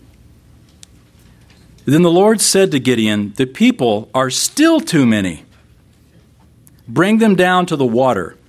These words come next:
and I will test them for you there. Therefore it shall be that he of whom I say to you, 'This one shall go with you,' he shall go with you.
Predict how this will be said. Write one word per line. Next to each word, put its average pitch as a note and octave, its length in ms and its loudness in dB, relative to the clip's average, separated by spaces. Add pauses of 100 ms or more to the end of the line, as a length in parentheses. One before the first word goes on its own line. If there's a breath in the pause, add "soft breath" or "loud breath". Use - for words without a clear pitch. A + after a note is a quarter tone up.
and A2+ 100 -2
I B2+ 120 0
will A2+ 140 -4
test C#3 440 -6
them G2+ 160 -4
for G2 160 -2
you F#2 160 -2
there. A2 280 -2 (920 loud breath)
Therefore G#3 480 2
it F#3+ 40 0
shall E3+ 200 -2
be D#3+ 240 2
that B2 320 -4 (200)
he A#3+ 180 0
of F#3+ 100 0
whom F#3+ 180 0
I C#3 100 0
say F3 280 0
to E3 80 2
you, A2+ 180 0
'This D#3+ 240 -2
one C#3 140 -2
shall A#2+ 180 -2
go D#3+ 200 0
with G3+ 200 0
you,' G3+ 380 0
he C#3+ 100 0
shall C3 180 0
go B2+ 140 -2
with A#2 260 -2
you. F2+ 140 -10